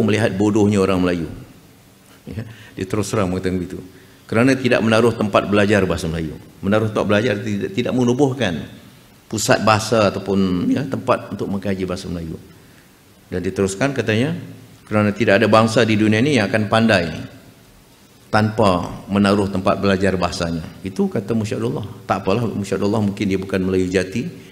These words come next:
dia boleh mengkritik sesenang, sesuka hatinya. Ya, kerana kulitnya lain sedikit, ya. Ha, tapi kita harus menerima kritik Munsyi Abdullah itu sebagai satu yang benar dalam konteks bahasa.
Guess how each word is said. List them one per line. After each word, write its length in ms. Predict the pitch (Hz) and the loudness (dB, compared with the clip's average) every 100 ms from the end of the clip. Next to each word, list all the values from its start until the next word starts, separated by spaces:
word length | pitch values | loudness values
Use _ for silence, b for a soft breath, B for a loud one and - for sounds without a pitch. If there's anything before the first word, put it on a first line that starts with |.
| B B - | B B -8
dia 80 | 95 | -2
boleh 160 | 95 | 0
mengkritik 560 | 95 95 101 101 - 104 - | 0 -2 -2 -4 -4 -6 -6
sesenang, 480 | 95 98 92 90 | -6 -2 -2 -4
sesuka 320 | 95 92 101 95 | -6 -8 -4 -2
hatinya. 400 | 92 - 104 69 - - B B B B - | -4 -4 -6 -8 -12 -20 B B B B -18
Ya, 160 | - | -16
kerana 240 | - 95 92 | -10 -8 -8
kulitnya 400 | 95 98 87 98 95 | -4 -2 0 0 2
lain 160 | 92 | 0
sedikit, 360 | - 87 98 92 | -4 -6 -4 -4
ya. 160 | 95 131 156 - - - - - | -4 -8 -10 -16 -20 -20 -20 -20
Ha, 160 | - - | -18 -6
tapi 320 | 95 - 160 | -6 -4 -6
kita 160 | 135 | 0
harus 260 | 151 135 135 117 | 2 4 2 4
menerima 640 | 113 131 185 117 95 - - - | 6 6 6 4 2 -2 -8 -10
kritik 580 | - 160 160 180 - - | 0 0 4 2 2 -2
Munsyi 200 | 123 - | -2 0
Abdullah 280 | 107 117 113 | 0 2 0
itu 120 | 113 | -2
sebagai 240 | 151 117 113 | -4 -4 -2
satu 240 | 110 110 | -4 0
yang 120 | 101 | 0
benar 320 | 95 104 90 - | 2 2 0 -2
dalam 240 | 101 95 | -4 -2
konteks 400 | 101 101 104 - 95 | -2 -2 -2 -4 -8
bahasa. 360 | 90 - 85 | -8 -10 -12